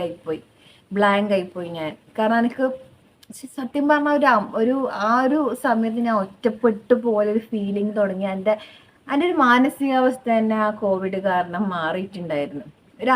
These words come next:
അമർഷം, സത്യം പറഞ്ഞാൽ ഞാൻ ഒറ്റക്കായി,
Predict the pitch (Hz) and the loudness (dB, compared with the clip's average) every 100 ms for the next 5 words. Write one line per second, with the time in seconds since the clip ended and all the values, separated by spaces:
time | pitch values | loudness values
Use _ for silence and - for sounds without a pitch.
0 | 226 214 208 - - - - - _ _ | 4 4 0 -2 -8 -6 -6 -8 _ _
1 | _ _ _ _ _ _ _ _ _ - | _ _ _ _ _ _ _ _ _ -8
2 | 202 214 196 196 190 175 180 185 - - | -4 -2 0 0 0 -2 -4 -6 -16 -8
3 | 208 214 190 196 208 202 208 185 | 0 2 2 0 -2 0 -2 0